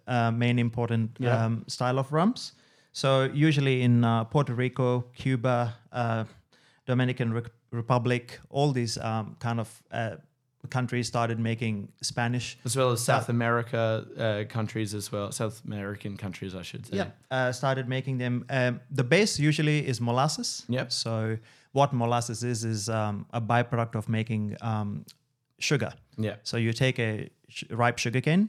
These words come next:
Speaker 1: you press it, the juice is extracted, you start heating the juice in order to produce sugar crystals.
Speaker 2: Mm-hmm.
Speaker 1: There's this thick, gooey substance which is left over, which is basically molasses.
Speaker 2: Mm-hmm.
Speaker 1: Now, these molasses tend to have certain amount of sugar present in them.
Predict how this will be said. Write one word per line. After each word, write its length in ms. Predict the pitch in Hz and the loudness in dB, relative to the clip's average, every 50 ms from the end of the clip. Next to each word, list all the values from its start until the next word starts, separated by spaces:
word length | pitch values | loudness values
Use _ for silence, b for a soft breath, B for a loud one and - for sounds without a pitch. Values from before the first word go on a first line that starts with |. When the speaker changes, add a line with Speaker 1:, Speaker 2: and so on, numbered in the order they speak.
| - _ | 0 _
Speaker 1:
you 160 | - 113 117 | -2 0 0
press 340 | 113 - - 123 123 - - | 0 2 0 0 2 2 0
it, 120 | 175 180 175 - _ _ _ - | -2 -2 -4 -8 _ _ _ -4
the 140 | 120 120 | -2 -2
juice 300 | 107 104 120 120 120 113 | 0 0 0 0 0 0
is 120 | 131 117 113 | -2 -4 -4
extracted, 600 | 117 110 - - 147 147 147 147 185 175 165 165 - b b b b b b - | -6 -6 -4 0 0 0 0 -2 -4 -6 -6 -8 -14 b b b b b b -6
you 100 | 120 117 | -6 -2
start 300 | - - 123 127 123 - | 2 4 4 4 4 2
heating 260 | 135 123 - 123 120 | 0 0 0 -2 -2
the 80 | 113 110 | -2 -2
juice 320 | 101 120 127 131 - - | 0 0 0 0 0 -2
in 80 | 113 117 | 0 0
order 220 | 117 113 117 110 | 0 0 -2 -4
to 100 | - 107 | -6 -8
produce 540 | - - 113 110 107 113 117 113 113 - - - | -6 -6 -6 -4 -2 -2 -2 -2 -2 -6 -8 -10
sugar 280 | - - - 120 113 123 | -10 -6 -4 -2 -2 0
crystals. 580 | 123 - 151 147 - - 196 233 247 - - - - 117 | 0 0 0 0 0 -2 -2 -2 -2 -6 -8 -6 -2 0
Speaker 2:
Mm-hmm. 200 | 117 113 120 - - - - - | 2 2 2 0 -2 -4 -2 0
Speaker 1:
There's 180 | 127 127 113 | 0 0 0
this 160 | 120 123 117 | -2 -4 -6
thick, 320 | - _ - 165 143 113 110 | -4 _ -4 -4 -4 -4 -4
gooey 220 | - 143 135 127 | -2 -2 0 0
substance 720 | 117 - - 117 117 - - 143 147 160 165 - - - - - | -2 -2 -4 -6 -6 -6 -4 -2 -2 -2 -2 -2 -6 -8 -6 -6
which 180 | 123 113 - | -6 -6 -4
is 120 | 120 107 - | -6 -6 -4
left 280 | 113 117 113 - - | -4 -4 -4 -4 -4
over, 340 | 113 117 117 131 151 190 190 - _ _ _ | -4 -4 -2 -2 -2 -2 -4 -6 _ _ _
which 180 | - 117 113 123 | -8 -6 -4 -6
is 80 | 110 | -4
basically 680 | - 123 120 113 117 117 - 113 113 113 107 110 - - - _ - | -2 0 0 0 0 -2 -4 -4 -4 -4 -4 -6 -10 -14 -14 _ -4
molasses. 560 | 117 110 104 101 - - - - - - - | -4 -2 -2 -4 -8 -8 -10 -10 -12 -10 -6
Speaker 2:
Mm-hmm. 240 | - 107 107 117 113 113 B B B B _ 127 | -2 -2 0 0 -2 -2 B B B B _ 0
Speaker 1:
Now, 140 | 131 135 | 2 2
these 260 | 131 127 160 185 175 147 | 2 4 4 4 4 4
molasses 500 | 156 151 151 156 156 151 - 147 - - | 4 4 4 4 2 2 0 -2 -2 -2
tend 240 | - 135 131 131 | 0 0 0 0
to 100 | 139 131 | 0 0
have 260 | 117 127 123 123 117 - - | 2 4 4 4 2 -2 -6
certain 380 | - - 135 131 123 131 127 127 | -4 0 0 2 2 2 0 2
amount 260 | 123 123 123 120 110 | 2 2 0 0 0
of 80 | 120 113 | -2 -4
sugar 540 | - - 135 120 120 113 113 110 104 - - _ _ _ _ - | -4 -4 -2 0 2 2 2 2 0 -4 -10 _ _ _ _ 0
present 320 | 123 117 107 123 120 107 | 0 2 2 2 0 0
in 120 | 107 107 | -2 -4
them. 240 | 104 104 104 - - | -4 -4 -6 -8 -10